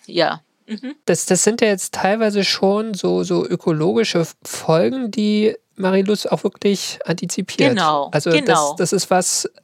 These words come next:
Speaker 2: was ja jetzt man nicht automatisch annehmen kann, dass,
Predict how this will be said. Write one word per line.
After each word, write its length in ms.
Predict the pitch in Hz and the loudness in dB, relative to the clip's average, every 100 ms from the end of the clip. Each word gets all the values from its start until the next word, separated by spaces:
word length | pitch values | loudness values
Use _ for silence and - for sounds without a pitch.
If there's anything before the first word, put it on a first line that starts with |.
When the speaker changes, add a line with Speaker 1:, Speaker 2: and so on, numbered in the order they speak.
| - - - | -20 -20 -18
Speaker 2:
was 280 | 262 208 180 | -4 0 2
ja 80 | 208 | 2
jetzt 280 | 202 196 - | 2 2 2
man 420 | 190 190 190 196 - | 0 0 -6 -10 -6
nicht 240 | 208 190 | -2 0
automatisch 540 | 180 185 175 170 175 | 0 2 2 2 2
annehmen 320 | 185 240 175 160 | 0 0 -4 -2
kann, 280 | 165 156 | -2 0
dass, 360 | 160 151 - - | -2 -2 -2 -6